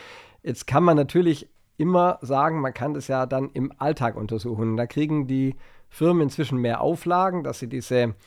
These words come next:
Real-World-Evidence-Studien machen müssen. Das heißt, sie müssen danach gucken, wie läuft das mit diesen Medikamenten und müssen dann in einer bestimmten Art und Weise die nachverfolgen oder mit Registerstudien. Aber man weiß ganz genau, es gibt eine Studienart,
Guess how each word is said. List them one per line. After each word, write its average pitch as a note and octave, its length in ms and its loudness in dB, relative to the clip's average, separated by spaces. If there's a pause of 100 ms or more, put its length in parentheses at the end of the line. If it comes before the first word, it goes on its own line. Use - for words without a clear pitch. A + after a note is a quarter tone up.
(300)
Real-World-Evidence-Studien B2 2000 0
machen A2 300 0
müssen. A#2 260 -2
Das A#2+ 120 -4
heißt, A#2+ 160 -4
sie B2 60 -4
müssen B2 220 -4
danach A#2+ 380 0
gucken, C#3 320 -4
wie B2 80 0
läuft B2 380 0
das F#3+ 240 -4
mit E3+ 160 -6
diesen F#3 320 -6
Medikamenten F#3+ 800 -2 (400)
und B2+ 80 -4
müssen C#3 240 -4
dann C#3+ 240 4
in C3 160 0
einer B2 60 2
bestimmten D#3+ 480 -4
Art C3 200 -2
und B2+ 120 -6
Weise B2+ 280 -4
die B2 140 -6
nachverfolgen A2+ 760 -4
oder D#3+ 280 2
mit C#3+ 180 0
Registerstudien. C3+ 920 -2 (500)
Aber B2+ 200 -4
man C3 220 2
weiß C3+ 300 4
ganz B2+ 240 0
genau, A#2 300 0
es - 120 -8
gibt - 240 -14
eine E3+ 480 0 (500)
Studienart, F3 960 -2